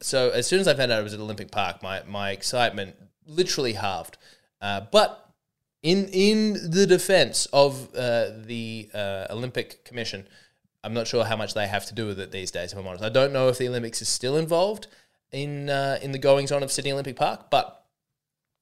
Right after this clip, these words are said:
in, if, if they are, just give them a shout-out. To be fair, it wasn't nearly as bad as I thought it was. Trains ran smoothly. It was all pretty well handled. <sighs> In saying that, uh, went to the festival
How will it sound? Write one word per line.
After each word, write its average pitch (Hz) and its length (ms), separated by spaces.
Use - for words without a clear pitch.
in, 131 180
if, 135 260
if 120 120
they 113 160
are, 113 160
just 110 340
give 120 120
them 104 100
a - 20
shout-out. 101 540
To 175 80
be 208 100
fair, 107 280
it 135 80
wasn't 147 320
nearly 143 340
as 120 60
bad 117 160
as 104 60
I - 20
thought 113 180
it 104 60
was. 110 240
Trains 139 360
ran 113 220
smoothly. 139 600
It 110 40
was 113 140
all 127 180
pretty 120 220
well 107 320
handled. 98 480
<sighs> - 340
In 180 80
saying 170 200
that, - 360
uh, 127 400
went 165 220
to - 200
the 120 80
festival 113 580